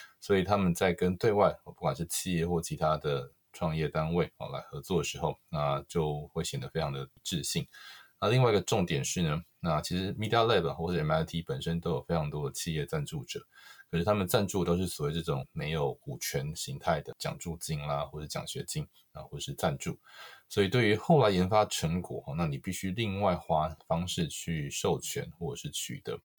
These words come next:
那如果这些企业后来可能成为E fourteen Fund的基金股东，或是所谓的limited partner L P的话，其实就可以非常直接的去支持这些创业者啊、博士生啊、博士后，那么在创业更有商业化、规模化的过程当中哈，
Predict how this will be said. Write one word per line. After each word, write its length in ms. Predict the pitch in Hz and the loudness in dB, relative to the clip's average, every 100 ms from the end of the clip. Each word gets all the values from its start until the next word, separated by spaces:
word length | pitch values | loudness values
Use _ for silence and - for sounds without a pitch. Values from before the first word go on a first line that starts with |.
| - | 0
那 80 | 104 | 2
如 100 | 113 | 4
果 180 | 110 | 4
这 120 | 85 98 | 4 4
些 120 | 101 | 2
企 300 | - - 104 | 2 0 2
业 140 | 92 | 2
后 200 | 92 95 | 4 4
来 80 | 82 | 4
可 120 | - | 2
能 100 | 71 | -4
成 140 | - 78 | -2 -2
为 100 | 82 | 0
E 80 | |
fourteen 340 | 87 92 92 90 | 0 -2 0 0
Fund 220 | 92 80 | 2 0
的 80 | 71 | -2
基 160 | - | -8
金 140 | 85 90 | -2 -2
股 160 | 76 | -2
东， 180 | 67 80 | -2 -2
或 140 | 85 80 | -2 -4
是 120 | 78 | -6
所 140 | - | -6
谓 80 | 67 | -8
的 80 | 69 | -6
limited 280 | 85 78 80 | -4 -4 -4
partner 320 | - 82 80 | -2 0 0
L 220 | 67 64 | -4 -8
P 160 | 67 80 | -6 -8
的 80 | 73 | -4
话， 180 | 82 73 - - - - | -4 -4 -8 -10 -12 -12
其 160 | - 98 | -4 -2
实 20 | |
就 100 | 87 | 2
可 80 | 104 | 2
以 60 | |
非 100 | 87 | 4
常 220 | 98 87 80 | 4 4 0
直 240 | - 76 | -6 -4
接 200 | 76 85 | 0 2
的 80 | 82 | 2
去 180 | - 85 | 0 -4
支 240 | - 87 87 | -4 -2 -2
持 260 | - - | -2 -8
这 160 | - 71 | -8 -8
些 180 | 80 76 | -4 -4
创 200 | - 87 | -2 -2
业 100 | 80 | -2
者 160 | - 65 | -2 -4
啊、 120 | 67 | -6
博 160 | - | -4
士 160 | - 80 | -4 -2
生 200 | - 76 | -2 -4
啊、 140 | 80 71 | -4 -8
博 100 | - | -6
士 160 | 69 82 | -4 -4
后， 220 | - 82 - | -2 -4 -2
那 60 | |
么 60 | 80 | 0
在 100 | 82 | 0
创 240 | 82 107 98 | 2 2 2
业 100 | 87 | 2
更 200 | - 107 | 2 4
有 180 | 82 71 | 4 2
商 280 | - 82 | 0 2
业 120 | 90 80 | 4 2
化、 220 | - 73 | 2 0
规 140 | - | 0
模 160 | 87 76 | 0 2
化 160 | 82 78 | 2 0
的 140 | 73 | 0
过 180 | - 90 | 0 0
程 160 | 71 | 0
当 220 | 67 76 71 | -2 -2 -2
中 160 | 73 | -6
哈， 180 | 82 65 | -6 -12